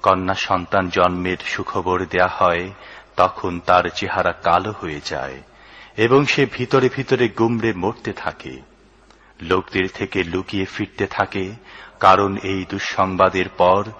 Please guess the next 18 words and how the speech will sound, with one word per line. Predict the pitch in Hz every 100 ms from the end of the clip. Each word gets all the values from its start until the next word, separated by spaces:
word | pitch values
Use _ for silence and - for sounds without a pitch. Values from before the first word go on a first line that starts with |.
| - -
সে | - 110
লোকদের | 95 101 - 107
মুখ | 87 98 107
দেখাবে | 107 - 104 92 -
কেমন | 90 85 104 98
করে। | 78 73 65 - _ _ _ -
ভাবতে | - 82 - 87
থাকে, | - 85 82 78 104 - - - - - - -
অবমাননার | 117 113 131 131 131 131 135
সাথে | - 131 131
মেয়েকে | 110 113 117 123
রেখে | 101 104 -
দেবে | 113 113 120 123 98 - - -
না | 92 95
তাকে | 95 92 92
মাটিতে | 80 85 - 104 90
পুঁতে | - - 123 101
ফেলবে। | - 85 71 - 69